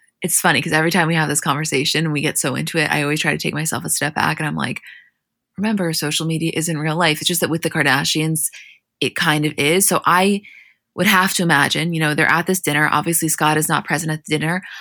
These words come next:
I would imagine in person, it's over the top. Like, Khloé is over the moon. She's so enthusiastic. And maybe on social, she's not pouring her heart out in that same way.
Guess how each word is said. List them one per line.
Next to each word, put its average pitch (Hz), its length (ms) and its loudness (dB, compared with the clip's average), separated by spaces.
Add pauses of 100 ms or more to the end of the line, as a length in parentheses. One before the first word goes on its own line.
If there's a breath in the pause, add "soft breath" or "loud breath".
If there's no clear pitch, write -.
(200 loud breath)
I 202 160 6
would 254 100 6
imagine 180 400 2
in 160 160 0
person, 214 640 0 (120)
it's 170 180 0 (260)
over 180 380 2
the 170 100 -2
top. - 440 -2
Like, 147 260 0 (480 loud breath)
Khloé 202 540 2
is 160 240 0
over 175 260 2
the 156 140 0
moon. 151 300 0
She's 156 300 2
so 190 240 4
enthusiastic. 156 800 2
And 190 140 4
maybe 226 240 4
on 233 160 2
social, 175 680 2 (380 loud breath)
she's 202 280 2
not 196 320 4
pouring 180 240 2
her 170 100 0
heart 160 240 4
out 156 180 4
in 165 120 0
that 151 200 2
same 156 280 2
way. 147 280 0